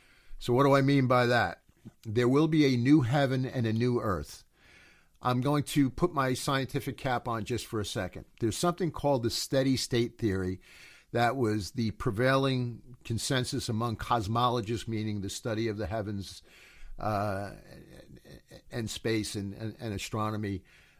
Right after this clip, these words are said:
Um, and for the past hundred years or so, they believed that the sun was in a steady state.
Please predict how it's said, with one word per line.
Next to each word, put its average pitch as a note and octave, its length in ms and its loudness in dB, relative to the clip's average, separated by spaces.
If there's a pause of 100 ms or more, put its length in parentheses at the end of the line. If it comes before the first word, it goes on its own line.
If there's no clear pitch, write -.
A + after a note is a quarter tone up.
Um, G#2 560 -2
and C3 160 -6
for - 120 -6
the A2+ 60 -2
past C3 420 0
hundred C#3 360 -2
years A#2 420 0
or A2 120 -6
so, A2 260 -4
they A2+ 200 -2
believed A2+ 580 -2 (140)
that G#2 400 -6
the G2 260 -6 (180)
sun B2 500 -2
was A2 200 -4
in G#2+ 100 -4
a G2+ 60 -6
steady G#2 480 -4
state. F#2 460 -8